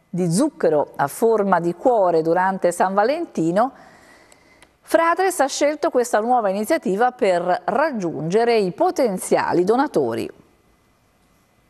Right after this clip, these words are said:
E veniamo ora alle previsioni del tempo per domani in Toscana.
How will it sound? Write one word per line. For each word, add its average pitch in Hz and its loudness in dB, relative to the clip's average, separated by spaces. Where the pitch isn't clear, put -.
E 226 0
veniamo 311 2
ora 285 2
alle 269 2
previsioni 269 0
del 254 -2
tempo 247 0
per 220 0
domani 208 0
in 202 -4
Toscana. 190 -2